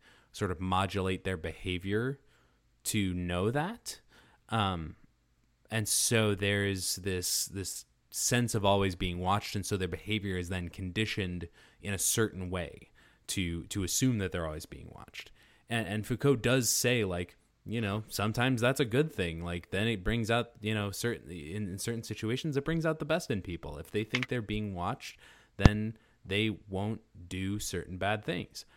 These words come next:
However, the, you know, he puts that in contrast with the idea of personal liberty, where you should somewhat have a right to privacy. Um,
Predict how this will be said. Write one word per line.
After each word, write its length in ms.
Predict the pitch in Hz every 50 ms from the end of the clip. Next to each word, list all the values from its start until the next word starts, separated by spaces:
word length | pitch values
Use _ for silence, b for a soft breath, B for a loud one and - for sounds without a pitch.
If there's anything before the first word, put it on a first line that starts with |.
| _ _
However, 580 | - - 95 104 143 170 110 98 98 113 139 - - _ _ _ _ _ _ - - - _ _ - -
the, 180 | 101 95 101
you 120 | 98 104 101
know, 140 | 95 92
he 80 | 95 95
puts 240 | - - 110 - -
that 120 | 113 104 98
in 100 | 95 90
contrast 640 | - 113 117 123 120 110 - 101 90 92 - - -
with 120 | 92 90
the 140 | - 95 92
idea 320 | 90 90 87 95 92 95
of 240 | - - 90 - -
personal 500 | - - 95 90 - - 87 85 82 85
liberty, 540 | 90 107 131 135 101 80 80 - - 85 - _ _ -
where 460 | - 92 90 87 85 82 82 82 85 _ _ _ _ _ _ _ _ _ _ _ _ _ -
you 800 | 107 92 90 90 90 95 95 95 95 95 95 95 98 95 95 92
should 560 | - - - - - - 117 117 120 113 107
somewhat 500 | - - - 113 113 117 113 113 117 113
have 200 | 101 120 120 123
a 80 | 135 131
right 420 | 117 98 101 95 127 175 - -
to 120 | - 107 95
privacy. 960 | - - - 80 78 78 78 80 82 - - - - - - - - - - -
Um, 320 | 90 87 82 76 73